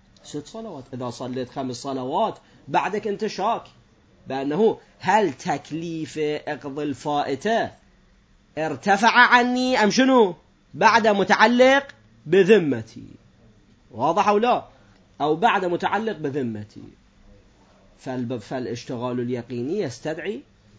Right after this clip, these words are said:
البراءة اليقينية، والفراغ اليقيني، البراءة اليقينية لا تحصل إيش وك-، إلا إيش وقت؟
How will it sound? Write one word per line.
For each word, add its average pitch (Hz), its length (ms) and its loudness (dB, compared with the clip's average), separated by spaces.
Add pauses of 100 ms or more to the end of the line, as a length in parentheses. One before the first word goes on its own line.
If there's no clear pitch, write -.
(140)
البراءة 165 920 0 (400)
اليقينية، 175 760 -10 (400)
والفراغ 170 680 0
اليقيني، 175 680 -2
البراءة 165 360 -2
اليقينية 175 580 -2
لا 226 260 0
تحصل 247 460 -2
إيش 262 380 2
وك-، 254 260 -2
إلا 262 180 2
إيش 254 140 2
وقت؟ 233 280 -4